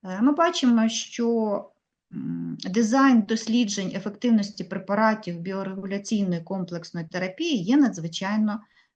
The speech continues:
різноманітним і широким. Це і дослідження клінічної ефективності, це і лабораторні дослідження, які показують зменшення, а, скажімо, концентрації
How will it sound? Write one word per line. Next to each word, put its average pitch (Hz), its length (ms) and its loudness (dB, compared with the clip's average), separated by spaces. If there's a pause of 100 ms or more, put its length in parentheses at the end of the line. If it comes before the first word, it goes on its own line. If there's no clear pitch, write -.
різноманітним 202 800 4
і 208 100 -4
широким. 185 580 -4
Це 302 160 -2
і 302 40 2
дослідження 226 600 0
клінічної 175 580 -2
ефективності, 165 840 -8 (340)
це 277 380 2 (100)
і 233 140 4
лабораторні 214 680 0
дослідження, 175 640 -6
які 170 160 -12
показують 202 800 -2
зменшення, 185 800 -2 (320)
а, 160 420 -6
скажімо, 185 500 0
концентрації 180 1000 -4